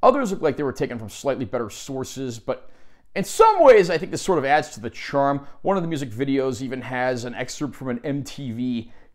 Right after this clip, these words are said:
giveaway contest with a chance to fly out to New York City and see Keel perform. So I love seeing moments like that. Again, don't come in here expecting picture-perfect quality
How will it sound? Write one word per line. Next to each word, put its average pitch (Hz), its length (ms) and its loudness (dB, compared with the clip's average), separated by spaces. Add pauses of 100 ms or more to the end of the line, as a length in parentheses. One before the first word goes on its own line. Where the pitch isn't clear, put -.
(120)
giveaway 127 600 0
contest 117 800 -10
with 127 100 -8
a 107 40 -12
chance 135 300 -6
to 123 100 -8
fly 131 320 2
out 123 100 0
to 131 100 -10
New 135 80 -6
York 139 220 -4
City 135 380 -6
and 113 120 -6
see - 240 -10
Keel 147 300 0
perform. 127 680 -2
So - 280 -6 (500)
I 143 60 2
love 180 160 4
seeing 139 260 -4
moments 123 400 -2
like 101 300 -10
that. 107 400 -4 (360)
Again, 214 420 6 (260)
don't 247 200 6
come 214 140 2
in 190 40 2
here 175 100 4
expecting 139 580 -2 (220)
picture-perfect 156 880 -4
quality 143 560 -2